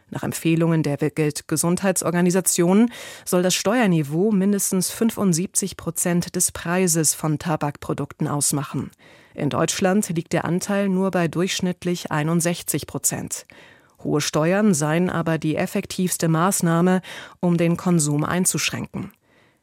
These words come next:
Weltweit gibt es nach den Daten der W H O eins Komma drei Milliarden Tabaknutzer. Acht Millionen sterben demnach jedes Jahr an den Folgen des Tabakkonsums. Und hier noch einmal die Übersicht.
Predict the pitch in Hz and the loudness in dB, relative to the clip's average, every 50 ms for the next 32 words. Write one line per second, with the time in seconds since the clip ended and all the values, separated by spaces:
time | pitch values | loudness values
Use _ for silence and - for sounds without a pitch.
0 | _ - - 135 - - - - 143 143 185 208 - - - 156 - - 165 147 | _ -8 -6 -6 -4 -4 -4 -4 -4 -2 -4 -4 -6 -6 -8 -8 -6 -4 -4 -2
1 | - 156 147 - - 160 156 156 151 147 156 175 - 190 180 165 156 151 151 139 | -2 -2 -2 -2 -2 -2 -2 0 0 -2 -2 -2 0 0 0 0 0 0 -2 0
2 | 151 156 160 160 156 147 - - 156 165 196 233 233 233 - - - - - - | -2 -2 0 0 -2 -2 -2 0 2 2 4 2 2 0 -4 -16 -18 -18 -12 -6
3 | - 175 190 233 233 - - - 202 190 180 - 160 151 147 160 196 202 196 185 | -4 -2 0 0 -2 -2 -2 0 0 0 0 0 0 0 0 0 2 2 2 2
4 | 175 160 151 147 139 143 - 165 170 - - 175 170 180 160 - - 151 127 - | 2 2 0 0 0 -2 -2 -2 -2 -2 -2 0 0 0 0 0 -2 -4 -2 -2
5 | - - 123 104 - - - - _ _ _ _ _ _ _ - 165 143 - - | -2 -2 -2 -4 -8 -10 -16 -20 _ _ _ _ _ _ _ -4 -4 -4 -4 -4
6 | - - 160 151 147 147 160 165 175 190 202 214 240 233 - - - - - - | -4 -2 -2 -2 0 0 2 4 4 6 6 4 4 2 0 -6 -18 -12 -8 -6
7 | - - 202 202 208 - 214 170 175 170 185 208 208 208 202 190 - - - 170 | -2 0 0 2 2 2 2 2 2 2 2 4 2 2 2 0 -2 -6 -4 -2
8 | 175 190 208 190 - - - 170 156 147 147 143 - - 165 170 165 185 185 190 | -2 0 0 0 0 0 0 0 2 2 2 0 0 0 0 0 2 2 2 0
9 | - - - 196 196 196 180 - 151 131 - 139 - - - - 151 - - - | 0 0 0 2 2 2 2 2 0 0 0 0 -2 -2 -2 -4 -4 -4 -6 -8
10 | - - - 139 131 - - - - - - - - - - _ _ _ _ _ | -8 -6 -4 -4 -2 -2 -4 -4 -6 -8 -6 -6 -8 -8 -12 _ _ _ _ _
11 | _ _ _ _ _ _ _ _ _ _ _ _ - - 196 196 - - - 247 | _ _ _ _ _ _ _ _ _ _ _ _ -6 -2 0 0 0 0 0 0
12 | 240 226 214 202 175 - - - 156 156 151 147 147 151 160 147 147 147 180 - | 2 2 2 2 0 -2 -2 -2 0 0 0 0 -2 -2 -2 -2 -2 -2 -2 -2
13 | 196 160 160 139 - - 160 - - - - - | -2 -2 -2 -2 -2 -6 -10 -14 -16 -16 -18 -18